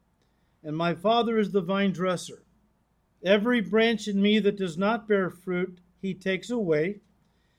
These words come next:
and every branch that bears fruit, he prunes that it may bear more fruit." Verse eight, "By this my Father is glorified, that you bear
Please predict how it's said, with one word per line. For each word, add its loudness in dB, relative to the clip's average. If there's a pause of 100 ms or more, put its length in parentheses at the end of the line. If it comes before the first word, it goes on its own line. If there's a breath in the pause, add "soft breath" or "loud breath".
(220)
and -6
every 2
branch 0
that 0
bears 2
fruit, -2
he -4
prunes -2
that 0
it -2
may 0
bear 0 (360)
more -2
fruit." -8
Verse -4
eight, 0 (840)
"By 2
this 0
my 2
Father 2
is 0
glorified, 2
that -2
you -2
bear 0